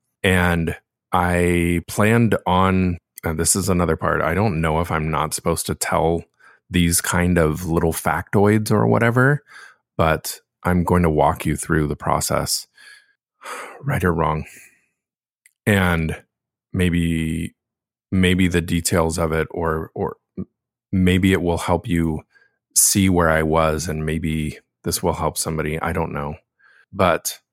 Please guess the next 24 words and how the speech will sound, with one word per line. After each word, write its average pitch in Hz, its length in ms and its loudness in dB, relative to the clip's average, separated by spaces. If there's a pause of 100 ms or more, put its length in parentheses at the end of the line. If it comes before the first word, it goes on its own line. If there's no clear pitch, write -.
(360)
I 98 140 2
was 104 180 4
going 101 180 4
to 90 80 2
kill 90 180 0
myself 85 580 0
by 78 600 0 (1200)
drinking 87 760 0 (360)
two 107 200 4
bottles 87 380 2
of 78 140 -2
Drano. 80 460 0 (960)
I 78 560 0
bought 80 360 -2
two 95 540 0 (240)
big 80 360 -2
bottles 78 380 -2
of 78 120 -6
Drano, 85 580 0 (760)
and 80 680 0 (560)
I 80 100 0
figured 82 420 0
it 82 120 0
would 76 380 0